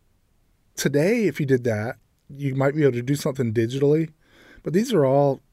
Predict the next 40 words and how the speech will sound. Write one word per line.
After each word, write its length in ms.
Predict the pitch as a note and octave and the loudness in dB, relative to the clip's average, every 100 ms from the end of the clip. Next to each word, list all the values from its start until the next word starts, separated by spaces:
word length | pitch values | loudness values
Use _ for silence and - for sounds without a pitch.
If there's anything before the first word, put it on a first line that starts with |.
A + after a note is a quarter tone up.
| _ | _
seven-inch 560 | - - D3+ D3+ C#3 - | -14 0 2 2 -2 -2
reels 260 | C3 C3 | 2 2
of 120 | A#2+ G2+ | 2 -6
tape, 420 | D#3+ E3 - - _ _ | -6 -6 -6 -12 _ _
you 120 | D3 | -6
know, 260 | A#2+ A#2 B2+ _ _ _ | -4 -2 -6 _ _ _
analog 440 | B2+ B2+ C3+ C#3+ C#3+ | -6 -2 0 0 -2
tape. 380 | F#3+ F3 - - _ _ _ _ _ _ _ _ _ - | -6 -6 -8 -18 _ _ _ _ _ _ _ _ _ -8
I 60 | C#3+ | 0
mean, 300 | D3 D3+ D3 | 2 4 4
what 100 | F#3 | 2
do 80 | |
you 80 | G#3 | 2
do 220 | D#3+ A#3 | 0 0
with 120 | F4 - | 0 0
that? 260 | F#2 G2+ _ _ _ _ _ - | -10 -12 _ _ _ _ _ -8
I 60 | |
really 240 | C3+ D#3+ D3+ | -2 0 0
don't 120 | C#3+ | 2
know. 120 | F#3 - - | 0 -2 -8
We 180 | D#3 F3+ | 0 2
ended 220 | A#3 D3 | 4 2
up 120 | C3 | 0
using 440 | D3 C#3+ D3+ D3 B2+ | 0 0 2 0 2
it 160 | A2+ | 0
as 220 | A2+ A2+ A#2 | 0 -2 -4
the 80 | |
basis 520 | A2 A#2+ C#3 C3+ A2+ - | -2 2 0 0 -6 -6
for, 340 | - G#2+ G2 F#2+ | -2 -2 -2 -4
you 80 | |
know, 100 | A#2+ | -4
my 140 | A2 G#2 | -2 -2
writing, 540 | G2+ G#2+ C3+ A2+ G2+ - - - - - _ _ - | -2 0 0 0 -4 -10 -20 -20 -20 -20 _ _ -8
a 80 | |
radio 380 | A2+ A#2+ C3 A#2 | 0 2 2 0
series, 480 | G#2 A#2 A2 A2 G#2+ | -2 -2 0 0 -2
as 160 | G#2+ G#2+ | -4 -4
you 80 | |
mentioned, 520 | G#2+ G#2 G2+ A2 A2 - _ _ _ | -4 -4 -4 -6 -6 -12 _ _ _
and 100 | B2+ | -4